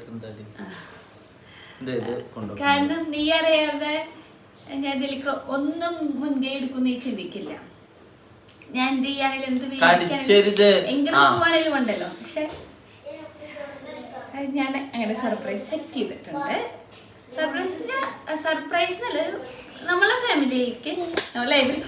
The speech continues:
Speaker 2: അയ്യോ, അയ്യോ, അയ്യോ, അയ്യോ, അയ്യോ, അയ്യോ.
Speaker 1: ഏ, ഏ, വേണ്ട, വേണ്ട.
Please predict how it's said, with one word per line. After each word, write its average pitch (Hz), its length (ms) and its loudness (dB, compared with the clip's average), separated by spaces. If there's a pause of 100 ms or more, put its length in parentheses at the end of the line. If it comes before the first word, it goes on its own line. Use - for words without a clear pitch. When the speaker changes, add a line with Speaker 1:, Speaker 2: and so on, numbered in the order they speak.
(460)
Speaker 2:
അയ്യോ, 381 320 6
അയ്യോ, 381 300 10
അയ്യോ, 349 220 6
അയ്യോ, 339 200 2
അയ്യോ, 320 220 4
അയ്യോ. 302 600 2
Speaker 1:
ഏ, 202 40 8
ഏ, 202 360 8
വേണ്ട, 180 180 10
വേണ്ട. 165 240 12